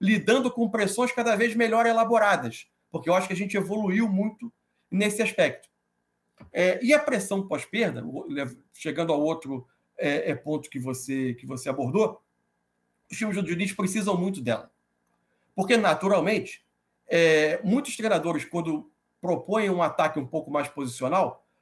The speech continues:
o fazem não apenas pela construção, o fazem por entender que eles estão melhor preparados pra perda da bola.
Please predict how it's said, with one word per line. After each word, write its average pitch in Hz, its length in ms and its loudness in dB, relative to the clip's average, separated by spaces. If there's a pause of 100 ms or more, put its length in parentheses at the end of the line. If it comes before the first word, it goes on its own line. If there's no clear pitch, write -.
(100)
o 180 120 -2
fazem 226 360 4
não 247 180 4
apenas 247 360 0
pela 202 180 -2
construção, 143 680 -6 (320)
o 156 100 -4
fazem 214 340 4
por 220 180 -2
entender 208 440 0
que 233 80 -4
eles 220 140 -4
estão 214 160 -2
melhor 214 320 2
preparados 202 500 0
pra 214 180 -2
perda 208 440 -2
da 143 100 2
bola. 123 260 -6